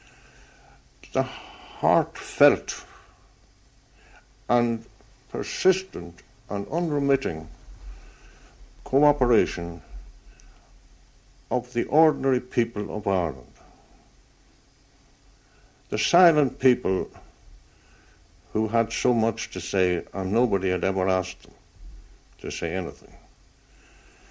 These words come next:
The world that we faced was a world obscured by blethers.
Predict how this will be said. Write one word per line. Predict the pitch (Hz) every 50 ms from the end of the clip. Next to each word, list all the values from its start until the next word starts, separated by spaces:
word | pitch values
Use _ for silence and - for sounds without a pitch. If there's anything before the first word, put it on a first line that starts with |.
| - - - - - _ _ -
The | - 113
world | 127 170 180 175 165 147
that | 143 143 143 -
we | 143 139
faced | - - - 123 117 110 101 - - - - - - - -
was | 101 101 95
a | 104
world | 110 113 120 123 123 117 117 117 107 - - - - - - - - - - - - - - - - - -
obscured | - - - - - - - - 131 135 131 123 123 117 110 - -
by | 101 104 107
blethers. | 101 95 87 92 104 113 107 82 76 73 71 - - - -